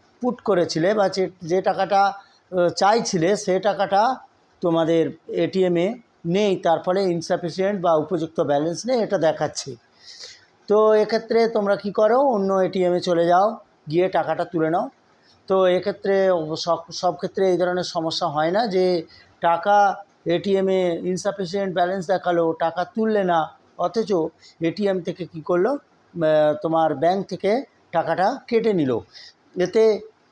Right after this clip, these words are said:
কি হলো, টাকা কেটে নিল, অথচ তুমি টাকাটা পেলে না। এই ধরনের সমস্যা আবার অনেকের ক্ষেত্রে হয়, আবার অনেকের ক্ষেত্রে এই ধরনের সমস্যা হয় না। যাদের ক্ষেত্রে এই ধরনের সমস্যা হয়, টাকা কেটে নেয়, তারা কি করবে? তারা দিশাহী-, দিশাহীন হয়ে পড়ো যে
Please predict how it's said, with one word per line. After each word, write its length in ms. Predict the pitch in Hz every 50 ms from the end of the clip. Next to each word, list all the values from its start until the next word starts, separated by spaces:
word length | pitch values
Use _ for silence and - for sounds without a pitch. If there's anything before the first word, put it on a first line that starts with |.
| _ _ _ _ _ - 170 156 -
কি 160 | 196 196 196
হলো, 220 | 196 202 226 262
টাকা 340 | 247 247 247 175 170 - 196
কেটে 320 | 190 - 196 185 175 214 214
নিল, 200 | 214 220 220 254
অথচ 540 | 294 277 - - 196 185 - 208 185 -
তুমি 260 | 226 226 - 190 208 214
টাকাটা 340 | - 185 151 160 175 190
পেলে 300 | 202 - 208 180 165 147
না। 140 | 135 123 113 - - _ _ -
এই 140 | 190 202 208
ধরনের 280 | 214 226 233 247 247
সমস্যা 440 | 214 - 220 214 208 202 - 208 202
আবার 200 | 190 180 196 202
অনেকের 480 | 196 170 160 175 175 180 214 233 247 233
ক্ষেত্রে 380 | - - - - _ - 190
হয়, 300 | 175 139 175 214 262 285 285 - _ _ _ - - -
আবার 260 | 185 196 202 196 185 185 - - -
অনেকের 340 | - 180 175 165 - 185 170
ক্ষেত্রে 300 | 175 185 - - 262 233
এই 60 | 190
ধরনের 260 | 175 190 185 190 185
সমস্যা 360 | - - 180 165 156 - 175
হয় 140 | 165 151 143
না। 100 | 139 135
যাদের 320 | 123 156 156 160 208 220
ক্ষেত্রে 280 | 214 254 240 - - 262
এই 140 | 220 220 214
ধরনের 300 | 196 208 196 196 202 190
সমস্যা 440 | - - 185 165 165 156 - 170 156
হয়, 320 | 139 143 170 208 262 262 - - _ _ _ _ -
টাকা 260 | 185 175 160 180 180
কেটে 320 | 180 - 175 156 180 175
নেয়, 240 | 165 156 170 208 254 - _ _ _ _ _ -
তারা 320 | - 190 190 208 247 262
কি 200 | 240 247 220 202
করবে? 340 | 170 - 165 143 123 113 127
তারা 240 | - 170 170 180 175
দিশাহী-, 520 | 151 156 170 151 - 180 175 170 170 180 180 165
দিশাহীন 440 | 151 160 156 180 180 180 180 175 170
হয়ে 160 | 160 160 156
পড়ো 340 | 151 - 151 156 185 247 247
যে 280 | 196 180 190 185 -